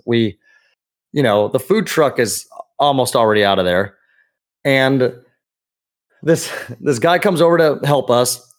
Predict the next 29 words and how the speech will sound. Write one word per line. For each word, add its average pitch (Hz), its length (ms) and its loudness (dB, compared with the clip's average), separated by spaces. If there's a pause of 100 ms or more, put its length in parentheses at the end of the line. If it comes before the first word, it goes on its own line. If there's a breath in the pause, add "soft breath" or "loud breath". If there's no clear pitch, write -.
We 139 160 0
load 165 440 2 (180)
the 160 80 -2
majority 175 360 2
of 160 60 2
the 151 60 0
stuff 147 260 0
on. 120 160 2
It - 20 2
was 131 120 0
one 156 120 0
of 147 40 2
those, 127 160 2
like, 110 240 0
John 127 280 0
Deere 123 160 2
tractors 120 500 0
that - 160 -2
fits, - 240 -4
like, 107 360 -2
or 113 240 -4 (340)
golf 120 200 0
carts 123 240 0
that 117 120 -4
fits, - 200 -4
like, 107 160 -2
six - 240 -4
people. 123 520 -4 (800 soft breath)
And 135 500 -2